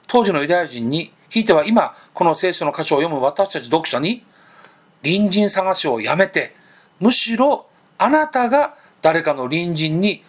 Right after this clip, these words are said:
なるということを勧めているのであります。ある意味、この良きサマリア人の例え話の主題は、隣人になることであり、主イエスは律法の専門家との対話の最後に、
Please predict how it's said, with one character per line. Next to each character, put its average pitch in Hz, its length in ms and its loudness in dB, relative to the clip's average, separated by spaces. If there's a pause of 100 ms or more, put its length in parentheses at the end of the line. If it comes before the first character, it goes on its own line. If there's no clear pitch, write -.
(160)
な 202 220 2
る 320 220 0 (120)
と 180 80 0
い - 20 0
う - 20 0
こ 175 100 -2
と 277 140 4
を - 140 -4 (200)
勧 240 260 -2
め 294 100 4
て 285 100 -2
い - 20 -2
る 220 60 -4
の 175 120 -2
で 120 80 -4
あ 98 40 -8
り - 60 -18
ま - 120 -16
す。 - 160 -14 (1200)
あ 165 80 2
る 156 140 2
意 127 40 -8
味、 190 280 -2 (540)
こ 180 120 2
の 175 140 4
良 180 100 0
き - 60 -14
サ 165 120 -6
マ 180 100 4
リ 180 100 0
ア - 20 -6
人 160 160 -4
の 143 80 0
例 - 200 0
え 160 40 2
話 151 260 0
の 135 80 -4
主 147 140 -6
題 147 220 2
は、 190 280 0 (480)
隣 220 280 2
人 202 260 2
に 175 240 0
な 220 140 2
る - 280 -4
こ 165 120 -6
と 156 100 2
で 131 140 2
あ 110 60 -4
り、 220 220 -6 (440)
主 202 220 -2
イ 180 80 0
エ 202 80 -2
ス 165 120 -8
は 185 300 0 (240)
律 151 180 -2
法 180 120 4
の 170 80 0
専 170 200 -4
門 170 140 -2
家 170 80 -2
と 165 100 -2
の 139 80 0
対 170 180 -2
話 160 60 -4
の 160 80 -4
最 196 200 2
後 139 100 -8
に、 220 260 0